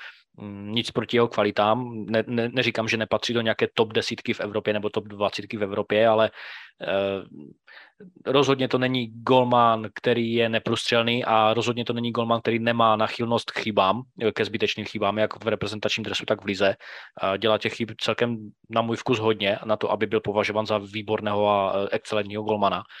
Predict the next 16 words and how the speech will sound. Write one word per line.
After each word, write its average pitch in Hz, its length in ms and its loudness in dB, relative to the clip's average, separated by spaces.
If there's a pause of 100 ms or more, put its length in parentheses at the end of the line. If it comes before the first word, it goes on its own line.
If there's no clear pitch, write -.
(320)
Ale 113 220 4
Fraser 123 360 2
Forster 135 600 2 (380)
je 123 420 4 (680)
parádní 135 360 6
dvojka, 110 580 6
o 117 100 4
tom 123 300 0
ž-, 101 160 0
vůbec 120 240 0
žádná, 107 500 4 (220)
ale 117 240 6
souhlasím 147 420 4
s - 80 -4
tím, 247 300 2
jako, 120 480 4